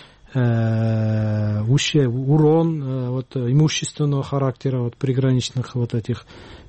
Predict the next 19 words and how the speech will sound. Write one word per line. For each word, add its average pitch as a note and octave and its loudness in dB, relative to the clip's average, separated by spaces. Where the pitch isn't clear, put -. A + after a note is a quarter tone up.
э, A2+ 2
домов. B2+ 0
Э, G#2+ -4
ещё A#2+ 0
некоторые D#3 2
граждане D3 2
пострадали. C3+ 0
Э, A#2 2
то F#3 2
же D#3+ 2
самое D3+ 2
и D3+ 2
это D3+ 2
с - -4
обеих D#3 2
сторон, B2 -6
поэтому B2 -6
прокуратура D3 0
работает. E3+ 2